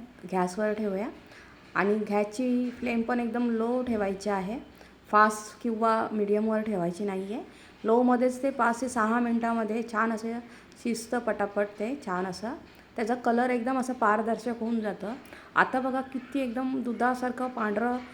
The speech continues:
शुभ्र दिसतं आहे ना, ते जसं जसं शिजेल ना तस तसं ते एकदम असं काचेसारखं होऊन जातं, एकदम असं पारदर्शक होऊन जातं. म्हणून तू हे शिजवताना पण गॅस फास्ट करू नका,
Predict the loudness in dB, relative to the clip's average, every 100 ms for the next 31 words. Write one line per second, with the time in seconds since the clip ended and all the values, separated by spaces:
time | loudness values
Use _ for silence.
0 | -18 -18 -2 -2 2 2 2 -2 4 4
1 | 4 2 0 -4 -10 -4 -4 0 0 2
2 | 0 0 -2 -2 -2 -2 -2 -2 -6 -16
3 | -20 -2 4 4 4 -2 -2 -2 -2 -2
4 | -2 0 -2 4 4 4 0 0 0 0
5 | 0 2 0 0 -2 -2 -2 -2 -2 -4
6 | -4 -8 -18 -16 6 8 8 6 2 2
7 | -2 0 -2 -2 -4 -4 -8 -8 -16 -20
8 | -20 -20 -20 -20 -20 -20 -12 -2 0 2
9 | 2 2 2 2 0 0 2 0 -2 0
10 | 0 2 0 0 2 2 2 0 -2 0
11 | -2 -2 -6